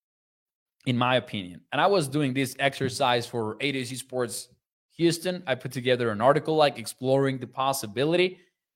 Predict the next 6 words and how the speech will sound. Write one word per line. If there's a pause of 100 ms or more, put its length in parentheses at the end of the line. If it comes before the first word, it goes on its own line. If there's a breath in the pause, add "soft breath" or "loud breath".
(200)
And (240)
my,
my
proposal (760)
to
trade